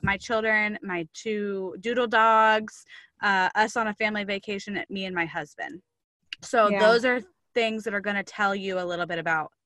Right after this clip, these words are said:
Speaker 1: me.
Speaker 2: That's what I was just looking at too. So just coincidentally, I have one of me and my two boys. I have one of Matt and I holding fish because fishing is something we do do, obviously.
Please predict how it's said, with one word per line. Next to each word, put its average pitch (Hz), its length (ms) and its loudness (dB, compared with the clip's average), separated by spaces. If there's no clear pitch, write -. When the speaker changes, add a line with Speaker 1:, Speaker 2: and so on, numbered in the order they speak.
Speaker 1:
me. 170 360 -8
Speaker 2:
That's 226 320 6
what 254 80 6
I 208 160 6
was 202 100 4
just 196 160 2
looking 185 220 2
at 175 160 0
too. 180 420 4
So 185 520 6
just 190 260 2
coincidentally, 180 720 2
I 185 340 4
have 185 240 4
one 185 140 8
of 185 140 6
me 180 260 4
and 180 80 6
my 196 100 4
two 220 180 2
boys. 180 520 6
I 175 80 2
have 185 180 4
one 180 140 6
of 180 180 6
Matt 180 200 6
and 185 100 4
I 175 100 8
holding 185 360 6
fish 170 420 2
because 175 360 2
fishing 170 340 2
is 170 100 0
something 175 460 0
we 175 180 4
do 170 380 2
do, 165 380 0
obviously. 170 560 2